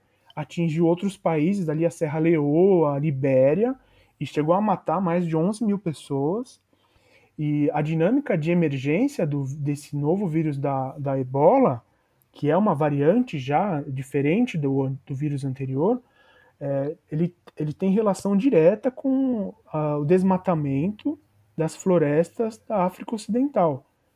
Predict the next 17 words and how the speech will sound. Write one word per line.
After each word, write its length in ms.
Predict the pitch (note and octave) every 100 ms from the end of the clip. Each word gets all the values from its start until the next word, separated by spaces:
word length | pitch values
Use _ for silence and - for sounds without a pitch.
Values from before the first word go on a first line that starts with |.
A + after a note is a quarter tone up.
| _
Então, 180 | - D#3
a 120 | D#3+
mesma 340 | D#3+ E3+ A#3+ C#4+
dinâmica 540 | B3 A3 F3+ E3+ D#3+
que 100 | C#3+
eu 40 | D3+
tava 300 | - C#3+ C#3
descrevendo 640 | C3+ - D3 C#3 C#3 C3
pra 300 | - C#3+ C3
o 60 | B2+
co-, 200 | - D#3
aumento 600 | C3+ C3 D3 F#3 A#3+ F#3+
da 120 | D#3+
interface 760 | D3+ D#3 C#3+ - D3+ D#3 -
de 100 | C#3
contato 640 | C3+ D3+ C#3+ D3 C#3 - C3+
pra, 360 | D3+ C#3+ C3+